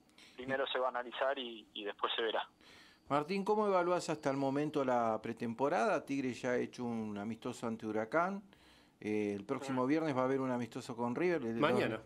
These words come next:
Speaker 2: Sí, mañana.
Speaker 1: Mañana, sí.
Speaker 2: Eh, y bueno, rivales importantes. Por ahí cuando un equipo no anda del todo bien o ti-, no tiene resultados positivos,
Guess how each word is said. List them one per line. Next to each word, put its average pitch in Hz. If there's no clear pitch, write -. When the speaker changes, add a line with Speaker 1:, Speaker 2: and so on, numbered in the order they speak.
Speaker 2:
Sí, 160
mañana. 160
Speaker 1:
Mañana, 151
sí. -
Speaker 2:
Eh, 113
y 104
bueno, 120
rivales 139
importantes. 160
Por 127
ahí 156
cuando 131
un 131
equipo 131
no 127
anda 135
del 120
todo 131
bien 143
o 123
ti-, 123
no 113
tiene 131
resultados 120
positivos, 151